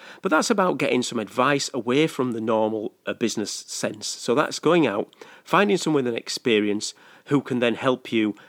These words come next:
by mentoring you, usually outside your chain of command. And I've had a mentor for a number of years away from my business, not my boss, but a mentor that I can then go to and ask them very,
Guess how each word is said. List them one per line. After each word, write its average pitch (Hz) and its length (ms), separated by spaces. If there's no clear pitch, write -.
by 113 160
mentoring 104 640
you, 92 280
usually 165 380
outside 113 520
your 107 220
chain 104 340
of - 140
command. 104 360
And 139 80
I've 202 160
had 160 120
a 131 40
mentor 110 540
for 110 140
a - 20
number 143 300
of 90 100
years 90 320
away 120 360
from 117 260
my 104 160
business, 98 480
not 160 160
my 170 80
boss, 101 400
but 120 80
a 92 100
mentor 120 400
that - 180
I 113 140
can 110 200
then 104 180
go 151 240
to 123 340
and 113 100
ask 110 200
them 110 180
very, 127 360